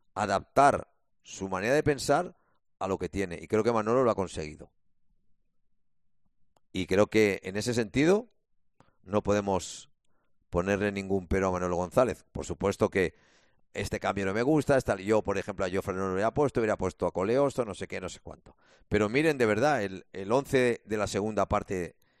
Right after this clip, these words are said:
del partido del Elche, hay ocho jugadores que eran, algunos no eran ni titulares, el año pasado en primera división con el equipo.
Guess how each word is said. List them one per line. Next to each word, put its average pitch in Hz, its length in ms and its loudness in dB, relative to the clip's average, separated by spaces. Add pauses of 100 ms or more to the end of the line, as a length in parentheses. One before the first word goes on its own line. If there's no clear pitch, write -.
(180)
del 101 180 -4
partido 98 320 2
del 127 140 4
Elche, 151 360 -4 (1500)
hay 95 260 -4
ocho 170 260 6
jugadores 127 760 2 (760)
que 110 120 2
eran, 107 300 2 (1300)
algunos 120 500 4
no 123 140 2
eran 151 180 4
ni 117 120 -4
titulares, 151 760 2 (1120)
el 98 140 -8
año 123 180 0
pasado 127 540 2 (420)
en 101 140 -8
primera 98 280 -2
división 117 320 0
con 139 140 -2
el 120 80 -2
equipo. - 400 -6